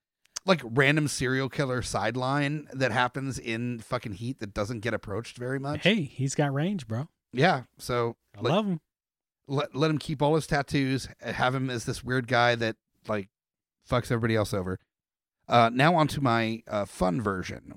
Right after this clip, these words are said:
Speaker 1: which I, this is not wackadoo like I do sometimes where it's definitely not doable.
Speaker 2: Mm-hmm.
Speaker 1: I actually did a period thing as well.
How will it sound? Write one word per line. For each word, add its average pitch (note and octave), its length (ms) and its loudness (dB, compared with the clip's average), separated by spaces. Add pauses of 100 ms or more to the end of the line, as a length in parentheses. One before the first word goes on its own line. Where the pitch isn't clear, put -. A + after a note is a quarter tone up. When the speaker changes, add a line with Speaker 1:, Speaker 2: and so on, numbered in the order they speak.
Speaker 1:
which G#2+ 420 -4
I, C3 500 4 (680)
this D3+ 260 2
is F3 140 -2
not D3+ 240 2
wackadoo B2+ 480 0
like B2+ 220 0
I - 20 0
do A2+ 160 -4
sometimes A#2 520 -4
where G#2 140 -6
it's G2 220 -12
definitely A2 460 -6
not G2 320 -2 (680)
doable. B2+ 580 0 (180)
Speaker 2:
Mm-hmm. A#2 80 -4
Speaker 1:
I B2 140 4
actually C3+ 280 2
did C3+ 160 2
a B2+ 40 2
period C3 460 0
thing B2 240 -4
as A#2 140 -6
well. G2+ 340 -4